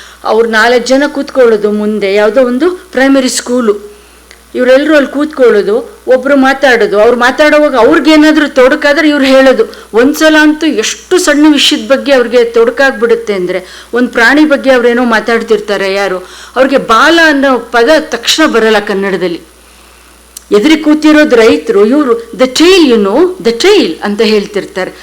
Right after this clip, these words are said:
ಅವಾಗ ಎದುರಿಗಿರೋರು "ಬಾಲ ಕಣ್ರಿ" ಅಂತ ಅವ್ರಿಗೆ ಹೇಳ್ಕೊಡ್ಬೇಕಾಗಿ ಬರುತ್ತೆ. ಅವ್ರು ಹೇಳ್ತಾರೆ, "ಆ ಪ್ರಾಣಿಗೆ ಬಾಲ ಅನ್ನೋ ಪದ ನಾವು ಹೇಳ್ಕೊಟ್ವಿ ಅವತ್ತು" ಅಂತ ಅವ್ರು ಹೇಳ್ತಾರೆ. ಯಾಕೆ ಈ ಸಂಗತಿಯನ್ನ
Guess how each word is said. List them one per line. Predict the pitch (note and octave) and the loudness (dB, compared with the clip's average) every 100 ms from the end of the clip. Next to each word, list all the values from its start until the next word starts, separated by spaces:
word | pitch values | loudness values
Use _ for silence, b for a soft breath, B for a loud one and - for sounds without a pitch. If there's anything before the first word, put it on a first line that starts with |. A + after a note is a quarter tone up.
| B B | B B
ಅವಾಗ | G#3+ B3+ C4+ | 0 2 2
ಎದುರಿಗಿರೋರು | A#3+ A#3+ B3 B3 A#3 | 2 0 2 2 2
"ಬಾಲ | G#3 A#3+ B3+ D4 C#4+ | 0 2 2 4 2
ಕಣ್ರಿ" | C4+ B3+ A#3+ C#4 C4+ - - | 2 2 4 2 0 -6 -8
ಅಂತ | A3 A#3 | -4 0
ಅವ್ರಿಗೆ | G#3+ G#3 C#4+ | 2 2 0
ಹೇಳ್ಕೊಡ್ಬೇಕಾಗಿ | A#3 A#3+ A#3 G#3 G3+ - G#3+ F#3 | 2 0 2 0 0 -2 -4 -4
ಬರುತ್ತೆ. | G#3 F#3 - - B B B | -4 -4 -10 -20 B B B
ಅವ್ರು | A#3 | 4
ಹೇಳ್ತಾರೆ, | B3+ B3 A3+ G#3+ | 4 4 2 2
"ಆ | |
ಪ್ರಾಣಿಗೆ | G#3 - A#3 A#3+ D4+ D4 D4+ A#3+ G#3 - - | 0 0 0 4 4 2 2 2 0 -8 -2
ಬಾಲ | A3+ C4 C#4 | 2 2 2
ಅನ್ನೋ | B3+ B3 | 2 -2
ಪದ | A#3+ A3 A#3 | -2 0 0
ನಾವು | A3 G#3+ | 0 0
ಹೇಳ್ಕೊಟ್ವಿ | A3+ A3+ A3 G#3 F3+ F#3+ | 2 0 0 -4 -2 -4
ಅವತ್ತು" | F#3 F#3 F#3 E3+ | -4 -6 -10 -12
ಅಂತ | E3+ F3 F3+ | -8 -10 -8
ಅವ್ರು | E3+ A#3+ | -10 -8
ಹೇಳ್ತಾರೆ. | A3+ F#3+ F3 F3+ E3+ - B B B B B B B _ _ _ _ _ _ _ _ - | -8 -10 -10 -12 -16 -18 B B B B B B B _ _ _ _ _ _ _ _ -4
ಯಾಕೆ | A3+ B3+ F4 F4+ D#4 | -4 -4 -2 0 0
ಈ | B3+ B3 A#3 - - - - G3 F#3+ F#3+ - - | 0 -2 -4 -4 -10 -20 -16 -16 -12 -10 -12 -14
ಸಂಗತಿಯನ್ನ | - A#3+ C4 C#4 A3 A3+ | -10 -4 -2 -2 -2 -2